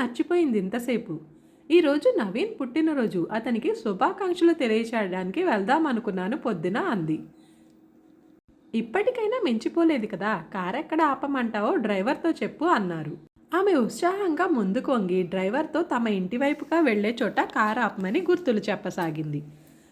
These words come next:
ఆమె ఆయన వైపు తిరిగేసరికి ఆయన వెనక్కి వాలి తననే నిశితంగా పరిశీలించడం గమనించి కాస్త ఇబ్బందిగా ఫీల్ అయింది. ధృతి వెళ్లేసరికి నవీన్ ఇంటి దగ్గర లేడు. దయామణిని పలకరించి త్వర త్వరగా నడుచుకుంటూ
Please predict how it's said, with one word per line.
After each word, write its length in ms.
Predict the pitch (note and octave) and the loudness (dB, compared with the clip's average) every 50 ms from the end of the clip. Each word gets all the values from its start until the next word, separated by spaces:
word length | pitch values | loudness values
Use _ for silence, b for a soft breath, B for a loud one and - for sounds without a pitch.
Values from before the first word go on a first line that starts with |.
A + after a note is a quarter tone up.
| B B - F#4 G4+ | B B 0 2 2
ఆమె 160 | F#4+ F#4 G4+ B4 - - | 2 2 0 0 0 2
ఆయన 280 | C4+ C4 B3 A#3 A3+ | 2 2 2 2 0
వైపు 260 | G#3+ F#3+ F#3 A3 - A4+ | 0 0 0 0 -2 -2
తిరిగేసరికి 880 | - C4+ A#3 G#3 F#3+ B3 D4 D4+ C#4+ A3+ G3 F#3+ - - F3+ F3+ - - | -2 0 -2 0 0 0 -2 0 0 -2 -2 -2 -2 -2 -2 -2 -2 -4
ఆయన 280 | C4 B3+ A#3+ A#3+ A#3+ E4+ | -2 0 0 0 0 0
వెనక్కి 440 | G4 D4+ G#3 F#3+ G#3 A#3 A#3 - G4 | 0 0 0 0 -2 -4 -2 -2 0
వాలి 320 | F#4+ D4 A3 G#3 A#3 E4+ | 2 2 2 2 2 0
తననే 500 | F4 - A3+ G3+ F#3+ G3 G#3+ C4 E4+ A4 G#4+ | 0 0 -2 -2 0 -2 -2 -2 -2 0 0
నిశితంగా 540 | B3+ A3+ A#3 B3+ A#3 B3 A#3+ A#3 A3 C#4 G4 | 0 0 -2 -2 -2 -2 -2 0 0 0 0
పరిశీలించడం 840 | - D4+ B3 G#3+ G#3+ - C#4+ C4+ C4+ C4 A#3+ A#3+ A#3+ A#3+ C#4 D#4 C4+ G#3+ | 0 0 0 0 0 0 0 0 0 0 -2 -2 -2 -2 -2 -2 -2 -2
గమనించి 540 | F#3+ F3+ F#3 F#3 F3 D#3+ D#3 - E3 E3 E3+ E3+ B B B B B B B - | -2 -2 -2 -2 -2 -2 -4 -4 -4 -4 -4 -6 B B B B B B B 4
కాస్త 300 | F#4+ F#4+ F#4 F4+ - - | 4 4 4 4 2 0
ఇబ్బందిగా 580 | D#4 C#4 A3+ F#3+ G3 G#3+ G#3+ G3 F#3 F3+ B3+ F#4 | 2 2 2 0 0 0 0 0 0 0 0 -2
ఫీల్ 280 | F#4+ F#4+ D4+ A#3 G3+ | 2 2 2 2 2
అయింది. 420 | F3+ E3+ E3 D#3+ D#3+ D3+ D3 - - - - b b b b b b b b G3 | 0 0 0 0 -2 -4 -4 -6 -8 -12 -20 b b b b b b b b -4
ధృతి 340 | G3+ A#3 B3 B3 B3 A#4+ B4 | 0 0 0 2 2 2 4
వెళ్లేసరికి 760 | G#4 C#4+ A#3+ A#3+ C4 D#4+ F4 E4+ C#4 G3+ G3 G3 - G#4 A#4 G4+ C#4 | 4 4 4 4 2 2 2 0 -2 -4 -2 0 0 0 0 0 0
నవీన్ 280 | G#3+ G3 F#3+ A3+ C4+ - - - | -2 0 -2 -2 -2 -4 -4 0
ఇంటి 220 | C#4+ E4+ F4 F4 D#4+ | 2 2 2 2 2
దగ్గర 340 | B3+ A3 E3 - F#3 F3+ F3 | 0 0 -2 -2 -2 0 0
లేడు. 280 | E3+ E3 D#3 D3 D3+ D3 - B B B B B B B B B G3 | 0 0 0 0 -2 -4 -6 B B B B B B B B B -2
దయామణిని 640 | G3+ G3 F#3 F#3 A3+ C#4 G4 A4 A4 G#4 G#4 G4 G4 | 2 4 4 4 4 2 2 2 2 2 2 2 2
పలకరించి 680 | F4 - C4+ A3 G#3+ G#3+ A#3 A#3+ A3 G3 F#3+ C#4+ F4+ | 2 4 2 2 2 0 0 0 0 0 2 2 0
త్వర 280 | - - D4+ A#3+ G#3+ A3+ | 2 2 0 0 0 0
త్వరగా 420 | A3 E4 D#4 D4+ D4 C4+ D#4 F4 | 0 0 2 2 2 2 2 2
నడుచుకుంటూ 720 | E4+ D4+ A#3 G#3 G#3 - A3 - G3 F3+ F3+ F3 G3 G3 | 4 4 2 0 0 -4 -6 -4 -4 -4 -2 -2 -2 -2